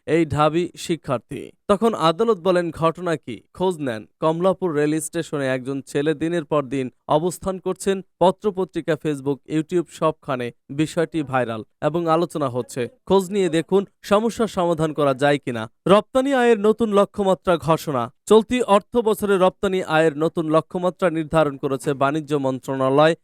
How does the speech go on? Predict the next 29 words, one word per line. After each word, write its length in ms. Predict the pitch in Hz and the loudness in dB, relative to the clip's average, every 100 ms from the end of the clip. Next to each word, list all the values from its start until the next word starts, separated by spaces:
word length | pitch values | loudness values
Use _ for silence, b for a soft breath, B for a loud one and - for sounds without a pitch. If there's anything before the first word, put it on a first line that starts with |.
| - | 0
বুধবার 300 | 175 190 233 | 0 4 2
বাণিজ্য 360 | 190 196 220 220 | 4 0 2 0
মন্ত্রণালয় 760 | 202 208 208 202 190 185 180 - | 0 -2 -2 0 4 4 2 0
এক 260 | 160 165 - | 0 -2 -2
সংবাদ 360 | 170 160 156 - | -6 0 0 0
সম্মেলনে 520 | 151 143 143 139 139 - - | -4 -2 -2 -2 -4 -8 -4
এই 160 | 147 | -2
লক্ষ্যমাত্রার 720 | 147 165 - 196 180 165 170 | 2 0 -2 -4 -4 -2 -2
কথা 300 | 151 147 - | -2 -4 -4
জানান 340 | 135 131 127 123 | -4 -2 -2 -2
বাণিজ্য 340 | 135 151 143 | -2 -2 -4
মন্ত্রী 420 | 156 170 160 180 180 _ | -4 -4 -2 -2 -2 _
টিপু 280 | 202 202 208 | -4 0 -2
মুন্সি। 460 | 156 127 - 139 107 _ | -2 -4 -4 -6 -6 _
বাণিজ্য 260 | - 208 220 | -2 0 0
মন্ত্রী 320 | 240 233 240 | -2 -2 -4
বলেন, 300 | 190 190 214 | -2 -2 0
দুই 100 | 185 | -2
হাজার 240 | 185 180 - _ - | -2 -2 -4 _ -2
একুশ 540 | 190 208 226 - - _ | -2 -2 -4 -6 -14 _
অর্থ 280 | 175 196 - | 2 2 2
বছরের 440 | 247 240 233 240 180 | 0 0 0 0 2
রপ্তানিতে 640 | 185 - 220 214 - 147 | 0 0 -4 -4 0 0
আমরা 440 | 151 180 190 196 - | 0 0 2 0 -2
ষাট 360 | - 175 170 | -2 -2 0
বিলিয়ন 380 | 156 190 185 170 | -2 -4 -2 0
ডলার 280 | 147 147 143 | 0 2 2
আয় 140 | 147 | 0
করেছি। 480 | 147 143 120 - 123 | 0 -4 -6 -6 -8